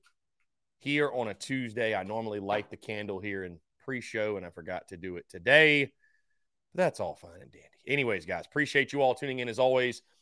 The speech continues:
We are taking your questions, comments, calls, eight four three, seven nine zero, three three seven seven. And, of course, T D C brought to you by our friends over at Prize Picks, right? Go download the Prize Picks app. Go to prize picks dot com. When you do,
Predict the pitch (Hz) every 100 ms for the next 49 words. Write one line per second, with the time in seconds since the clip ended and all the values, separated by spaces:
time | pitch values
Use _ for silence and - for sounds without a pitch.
0 | - - - 247 208 202 165 143 160 147
1 | 135 120 147 123 - 147 139 143 131 135
2 | 147 131 135 127 123 120 127 123 135 127
3 | 123 - 131 117 107 127 117 110 156 -
4 | 127 123 127 123 127 - 123 117 110 127
5 | 127 127 120 _ _ _ _ _ _ -
6 | 262 294 339 - 262 285 285 277 - -
7 | 208 233 262 262 208 - 156 87 - -
8 | 98 135 135 151 127 160 214 185 165 196
9 | - 180 185 180 151 147 175 170 165 -
10 | 160 - - 220 233 196 156 135 143 190
11 | 196